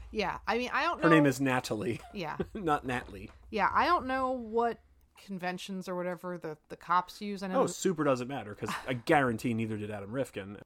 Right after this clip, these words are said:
Speaker 1: I just know that the NATO phonetic alphabet was specifically designed to be heard and understood regardless of what accent or language you might be,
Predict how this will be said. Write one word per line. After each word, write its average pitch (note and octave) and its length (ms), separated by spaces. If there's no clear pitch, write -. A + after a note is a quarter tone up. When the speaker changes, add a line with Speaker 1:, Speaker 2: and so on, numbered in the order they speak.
Speaker 1:
I A3+ 100
just A3+ 180
know B3+ 100
that G3+ 140
the G#3 100
NATO A#3+ 240
phonetic G3+ 420
alphabet F#3+ 540
was E3+ 120
specifically F#3 460
designed E3 680
to G3+ 180
be F3 480
heard G3+ 400
and F3+ 100
understood F3 680
regardless F#3 600
of E3 240
what F#3 240
accent F3+ 520
or F3+ 160
language F3+ 420
you G3 60
might G3 200
be, G3 140